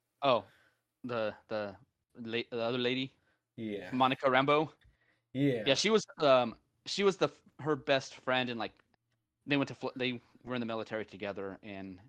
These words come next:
Speaker 1: Captain Marvel movie.
Speaker 2: Gotcha. So you need to watch Captain Marvel to understand who she is.
Speaker 1: Well, generally that's how sequels work, yes.
Speaker 2: <laughs> Thank you. You're so helpful, Daniel.
Speaker 1: Yeah, I,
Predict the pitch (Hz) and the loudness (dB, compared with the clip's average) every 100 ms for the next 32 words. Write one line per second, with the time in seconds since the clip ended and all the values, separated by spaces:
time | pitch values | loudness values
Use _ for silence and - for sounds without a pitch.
0 | _ - 98 98 95 92 87 87 92 - | _ -16 -14 -12 -12 -12 -14 -16 -18 -20
1 | _ _ _ _ - 107 104 101 - 104 | _ _ _ _ -6 -6 -6 -12 -12 -12
2 | 104 98 90 87 - 98 87 - 85 82 | -10 -10 -10 -10 -10 -10 -10 -12 -14 -14
3 | 82 85 82 85 82 80 - 80 95 - | -12 -14 -16 -16 -16 -18 -18 -20 -20 -20
4 | 85 - - - - - _ _ _ _ | -20 -20 -20 -20 -20 -20 _ _ _ _
5 | _ _ _ - 170 147 123 156 131 120 | _ _ _ -4 0 0 2 0 0 -2
6 | 113 - 113 117 107 110 113 98 - 113 | -4 -4 -8 -10 -14 -12 -10 -8 -6 -6
7 | - - - _ _ _ _ _ _ _ | -4 -4 -6 _ _ _ _ _ _ _
8 | _ _ - - _ _ _ _ _ _ | _ _ -20 -20 _ _ _ _ _ _
9 | _ 117 104 - 87 - _ _ _ _ | _ -6 -6 -16 -20 -20 _ _ _ _
10 | _ - _ _ _ _ _ _ _ _ | _ -20 _ _ _ _ _ _ _ _
11 | 104 - - 131 127 127 123 - - - | -6 -4 0 6 8 8 4 -4 -6 -4
12 | 90 - 76 87 _ _ _ 107 90 82 | -4 -6 -16 -16 _ _ _ -14 -10 -10
13 | 85 85 85 _ _ _ _ _ _ _ | -12 -14 -16 _ _ _ _ _ _ _
14 | _ _ _ - - 123 110 147 | _ _ _ 2 4 4 2 2